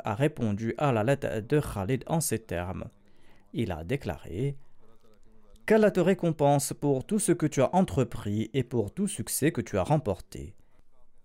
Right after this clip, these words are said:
Crains Allah dans tout ce que tu entreprends. »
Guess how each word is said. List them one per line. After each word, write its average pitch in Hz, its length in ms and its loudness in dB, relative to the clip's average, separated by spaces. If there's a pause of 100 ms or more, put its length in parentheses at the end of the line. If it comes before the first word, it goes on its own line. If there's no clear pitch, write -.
(260)
Crains 214 340 4
Allah 147 560 6
dans 127 280 4
tout 220 180 0
ce 165 160 0
que 180 220 4
tu 131 240 -2
entreprends. » 98 760 0